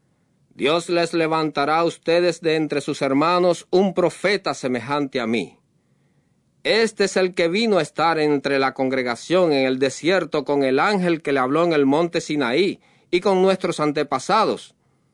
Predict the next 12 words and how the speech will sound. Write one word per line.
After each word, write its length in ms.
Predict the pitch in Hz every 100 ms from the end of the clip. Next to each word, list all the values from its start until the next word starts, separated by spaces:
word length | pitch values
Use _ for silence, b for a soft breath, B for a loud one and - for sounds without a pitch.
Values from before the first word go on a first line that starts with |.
| _ _ _ -
Y 180 | 78
él 200 | 123 160
recibió 540 | 160 160 - 151 170 165
vivas 520 | 143 202 180 143 -
y 60 | 127
sagradas 580 | 135 123 143 156 147
declaraciones 840 | 151 147 147 139 123 - 151 156 -
formales 800 | - 147 143 147 185 180 127 -
para 260 | 120 117
dárselas 600 | 120 135 110 120 107 104
a 80 | 104
ustedes. 680 | 90 - 95 76 78 -